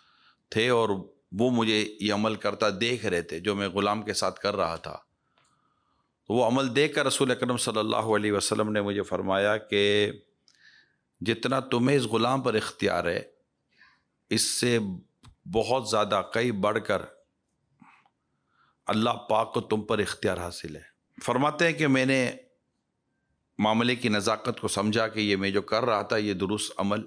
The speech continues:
نہیں تھا، اور مجھے رسول اکرم صلی اللہ علیہ وسلم نے اس عمل پر نصیحت فرمائی اور مجھے تاکید فرمائی۔ کہتے بغیر کسی تاخیر کے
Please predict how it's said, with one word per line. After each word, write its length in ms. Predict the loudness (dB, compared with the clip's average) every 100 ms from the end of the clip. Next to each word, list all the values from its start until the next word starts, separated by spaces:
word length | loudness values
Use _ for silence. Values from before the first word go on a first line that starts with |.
| -10 -6
نہیں 320 | -2 0 -2
تھا، 140 | -4
اور 240 | -4 -2 -2
مجھے 200 | 0 0
رسول 360 | -2 -2 -2
اکرم 280 | -2 -4 -4
صلی 220 | -4 0
اللہ 140 | 2 2
علیہ 220 | 2 0
وسلم 120 | -4
نے 60 | -4
اس 140 | -2
عمل 220 | -2 0
پر 120 | 0 -2
نصیحت 440 | -2 -2 -2 -2
فرمائی 420 | -2 -4 -2 -4 -6 _ _ _ _ _ -6
اور 180 | -2
مجھے 180 | 0 0
تاکید 460 | 0 -2 -2 -4 -4
فرمائی۔ 420 | -2 -2 -2 -4 -6 _ -6
کہتے 220 | -2 0
بغیر 380 | 0 0 -2 0
کسی 240 | 0 0
تاخیر 460 | 2 0 2 0 0
کے 320 | 0 2